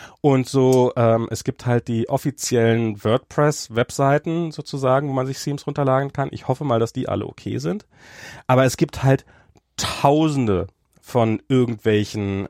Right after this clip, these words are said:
ähm, von irgendwelchen Theme-Web-, Webseiten, wo man sich halt, äh, kostenlos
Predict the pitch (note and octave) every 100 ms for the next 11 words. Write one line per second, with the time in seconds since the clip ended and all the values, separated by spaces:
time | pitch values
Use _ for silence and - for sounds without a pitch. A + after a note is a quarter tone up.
0 | - G#2+ G2 F#2+ F#2+ F#2+ F#2+ _ _ _
1 | _ _ A#2 B2 A2 G#2+ A2 - - A#2
2 | A2 A2+ A2+ _ - A2 A2 - A2 A2
3 | A#2 G#2 G#2 G2+ G2+ G#2 G2 - - G2+
4 | - A2 - G#2+ G2+ G2 -